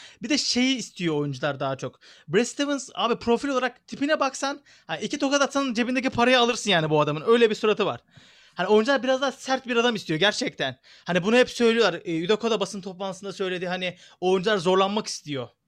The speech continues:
İşte, e, kıçlarında olacağım falan tarzı şeyler söyledi mesela basın toplantısında. Hani, e, hep bundan bahsediyorlar.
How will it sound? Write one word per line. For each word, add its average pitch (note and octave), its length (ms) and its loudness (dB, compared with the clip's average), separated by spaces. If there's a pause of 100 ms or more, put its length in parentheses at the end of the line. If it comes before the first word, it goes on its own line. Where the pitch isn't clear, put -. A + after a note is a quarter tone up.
(280)
İşte, - 160 -4
e, D3 720 -8
kıçlarında A3+ 600 2
olacağım G#3+ 300 2
falan A3 260 -2
tarzı G#3 280 -4
şeyler G#3+ 220 -2
söyledi F#3+ 240 -4
mesela D3+ 220 -4
basın D3+ 220 -6
toplantısında. C3+ 600 -14 (240)
Hani, D3+ 260 -12 (260)
e, E3 80 -10 (720)
hep A#3+ 220 -8
bundan G#3+ 300 -6
bahsediyorlar. G3 600 -8